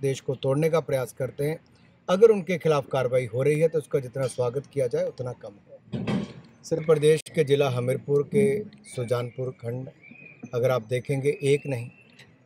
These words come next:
तीन तीन धाम बनाने का काम, शिव धाम, कृष्ण धाम और अब मर्यादा पुरुषोत्तम राम धाम। और ये प्रयास हुए हैं ग्रामीण विकास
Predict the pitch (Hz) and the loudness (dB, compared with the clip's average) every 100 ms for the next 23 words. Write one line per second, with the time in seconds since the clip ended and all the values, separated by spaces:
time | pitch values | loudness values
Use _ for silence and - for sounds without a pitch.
0 | - 165 175 165 160 120 127 127 123 117 | -4 0 2 2 0 0 0 0 -2 -4
1 | 113 117 117 110 - - - - _ _ | -6 -8 -8 -14 -16 -20 -20 -20 _ _
2 | - _ _ - - 139 131 123 135 143 | -20 _ _ -12 0 0 0 -4 -4 -8
3 | _ _ _ _ 185 190 156 131 113 113 | _ _ _ _ -4 -2 0 -2 -2 -4
4 | - - _ - 139 139 113 _ _ _ | -10 -20 _ -4 2 2 0 _ _ _
5 | _ _ - 123 139 131 131 113 - - | _ _ -6 0 2 2 0 -2 -2 -2
6 | 117 127 _ _ - 117 117 107 - 95 | -2 -8 _ _ -4 -2 -2 -6 -12 -18
7 | - - - _ _ _ _ _ _ - | -20 -20 -20 _ _ _ _ _ _ -20
8 | _ _ 160 160 175 165 156 147 170 - | _ _ 2 2 2 2 4 4 4 0
9 | 156 175 165 175 - - _ _ _ _ | -2 0 0 -4 -12 -20 _ _ _ _
10 | - 127 131 131 147 165 156 151 151 147 | -6 0 2 2 2 2 2 2 2 0